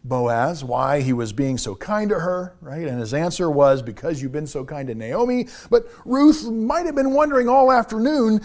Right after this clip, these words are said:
if Boaz had something more on his mind. But now she knows that Boaz really is a good man. By being generous to Ruth, he is actually being generous to Naomi.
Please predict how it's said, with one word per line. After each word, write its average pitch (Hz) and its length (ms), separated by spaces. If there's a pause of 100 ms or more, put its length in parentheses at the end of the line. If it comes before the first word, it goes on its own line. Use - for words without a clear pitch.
(120)
if 220 180
Boaz 254 340
had 208 160
something 214 380
more 214 240
on 175 100
his 156 140
mind. 220 500 (880)
But 127 140
now 160 260
she 156 200
knows 135 320
that 110 120
Boaz 117 380
really 117 320
is 104 380 (280)
a 120 80
good 98 200
man. 95 280 (1160)
By 131 120
being 165 280
generous 180 480
to 151 100
Ruth, 190 460 (440)
he 170 100
is 170 120
actually 285 360
being 208 220
generous 175 480 (200)
to 143 100
Naomi. 135 640